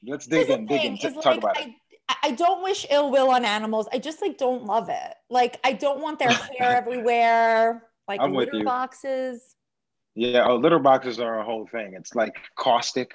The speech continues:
Speaker 1: Cats, I don't know, cats piss, piss acid. It's almost like acid
Speaker 2: Mm-hmm.
Speaker 1: for
Speaker 2: Mm-hmm.
Speaker 1: how, like, hardcore that shit is.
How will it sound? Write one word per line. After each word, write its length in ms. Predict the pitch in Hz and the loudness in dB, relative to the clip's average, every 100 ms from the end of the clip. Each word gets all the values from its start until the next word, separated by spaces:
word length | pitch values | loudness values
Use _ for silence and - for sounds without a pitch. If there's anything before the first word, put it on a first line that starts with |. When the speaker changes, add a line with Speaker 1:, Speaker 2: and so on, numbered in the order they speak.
| - | -2
Speaker 1:
Cats, 340 | 147 143 - - | 4 4 2 2
I 120 | 143 | 4
don't 140 | 156 | 4
know, 140 | 151 139 | 4 2
cats 360 | - 139 143 - | 4 2 2 -4
piss, 260 | 139 - - - | -10 -10 -14 -8
piss 200 | 120 - | -8 -4
acid. 360 | 104 104 - 85 - | -4 -4 -6 -12 -14
It's 140 | 101 | -4
almost 320 | 147 156 139 123 | 0 2 2 2
like 160 | 110 | 2
acid 380 | - 101 240 233 | 2 2 -2 -8
Speaker 2:
Mm-hmm. 540 | 214 _ _ _ - | -10 _ _ _ -4
Speaker 1:
for 100 | 240 127 | 2 4
Speaker 2:
Mm-hmm. 60 | 123 | 4
Speaker 1:
how, 160 | 123 | 2
like, 240 | 120 107 101 | 2 -4 -6
hardcore 760 | - 135 123 107 - 120 104 | -2 2 2 2 -6 -6 -4
that 140 | 87 78 | -6 -10
shit 200 | - 76 | -10 -10
is. 280 | 67 78 | -14 -16